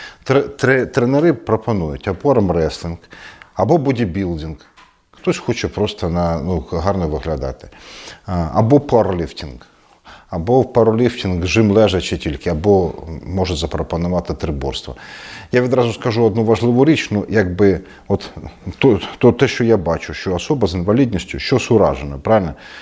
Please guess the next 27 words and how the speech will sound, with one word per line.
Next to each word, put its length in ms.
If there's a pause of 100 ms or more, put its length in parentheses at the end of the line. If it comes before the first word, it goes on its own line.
(160)
От 200
у, 40 (400)
у 300
Миколи 400
Підоренка, 680
він 220
на 80
коляскі, 520
так? 240 (120)
Да? 180 (220)
От, 180
е, 200 (1040)
а, 240
хтось, 720
е, 200
не 140
бачить, 720 (180)
у 60
ко-, 320
у 40
когось 460
там 480
от 300
це 60
опор-, 460
опорно-руховий 800
апарат. 440